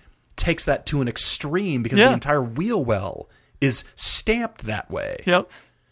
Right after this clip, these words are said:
Speaker 1: So they're, they're going very extreme with that, I'd say. But, you know, we're gonna ke-, keep seeing proliferation of this. The Porsche Panamera is guilty. The Corvette C seven
Speaker 2: Yeah.
Speaker 1: guilty. All these cars, they execute it differently, but it's, it's, um,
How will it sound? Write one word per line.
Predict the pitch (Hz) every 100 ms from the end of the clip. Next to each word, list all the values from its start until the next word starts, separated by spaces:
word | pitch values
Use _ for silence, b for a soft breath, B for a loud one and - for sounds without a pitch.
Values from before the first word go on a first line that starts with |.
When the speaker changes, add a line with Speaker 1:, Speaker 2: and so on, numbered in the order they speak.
| b
Speaker 1:
So | - - 151 139
they're, | 120 143 143
they're | 120 117
going | 110 156 160 143
very | 139 135
extreme | 117 - 180 175
with | 131
that, | 113 107
I'd | 104
say. | 123 110
But, | 113 - B B B B
you | 135
know, | 123
we're | 117 131
gonna | 135
ke-, | - 143 151
keep | - 202 -
seeing | - 147
proliferation | 139 120 127 135 123 -
of | 113
this. | 117 113 - - b b
The | -
Porsche | - 117 -
Panamera | - 107 98 117 123
is | 113
guilty. | - 120 117 117 117
The | 104
Corvette | - 113 104 110 - -
C | - 113
seven | 110 - 123 123 120 117
Speaker 2:
Yeah. | - 180 156 143 -
Speaker 1:
guilty. | 123 117 135 117 -
All | 131 139
these | 135 113
cars, | - 147 135 113 110
they | 113 -
execute | 143 - - - 131
it | 117 -
differently, | 208 - - 104 95 92 - B B B
but | 123 131
it's, | 127 - -
it's, | 135 127
um, | 123 110 110